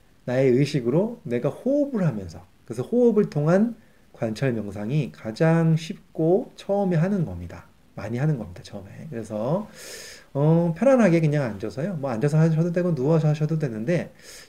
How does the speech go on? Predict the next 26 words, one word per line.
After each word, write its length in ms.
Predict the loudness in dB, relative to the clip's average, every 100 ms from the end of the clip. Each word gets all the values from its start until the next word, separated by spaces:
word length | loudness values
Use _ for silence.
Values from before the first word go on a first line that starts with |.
| -10
일단 240 | -2 0
그냥 220 | 2 0
편안하게 420 | 0 0 2 2 2
앉아서 320 | 2 0 -2
눈을 440 | 0 0 -2 -4 -10 _ _ _ -16
지그시 500 | -10 -6 -6 -8 -12
감고서 480 | -12 -10 -6 -4
그냥 260 | -4 -2 -4
심호흡을 440 | -2 2 4 4
하는 160 | 2 0
겁니다. 400 | -2 -4 -12 -18 _ _ _ _ _
심호흡을 460 | -6 2 6 6 4
하면서 680 | 2 2 2 2 0 -2 -8
심호흡을 460 | -10 -2 2 2 2
할 100 | 2
때 80 | 2
내 140 | 2
몸에 200 | 2 0
변화가 320 | -2 -8 -8 -8
있잖아요. 500 | -10 -12 -6 -6 -8 -16 _ _ _
배가 240 | 0 0
부르기도 400 | -2 -6 -6 -8
하고 420 | -10 -4 -4 -4 -12 _ _ _
또 100 | -4
꺼지기도 500 | 0 0 0 -6 -8
하고 160 | -12